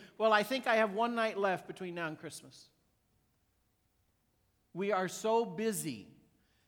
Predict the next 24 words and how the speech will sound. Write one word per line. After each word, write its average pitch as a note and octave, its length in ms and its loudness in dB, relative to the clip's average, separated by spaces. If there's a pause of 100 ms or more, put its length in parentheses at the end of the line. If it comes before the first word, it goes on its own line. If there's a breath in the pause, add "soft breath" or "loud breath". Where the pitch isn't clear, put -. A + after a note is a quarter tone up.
And F#3+ 180 -2
that A#3+ 160 4
doesn't A3+ 300 2
even, G#3+ 280 -2
that's G#3 280 0
your G3 80 -4
calendar, A#3 600 2
let G#3 200 6
alone G#3 280 2
your F3+ 120 -4
to-do F3 320 -6
list. C3 480 -6 (1400)
And F#3+ 120 -2
all G#3 240 8
that G#3+ 160 -2
you G#3 100 -2
need A3 220 -2
to G#3 40 -4
get F3 280 -2
done A#3 280 4
between F#3 440 -4
now F#3 320 0
and F3+ 200 -6
Christmas. F3+ 600 -6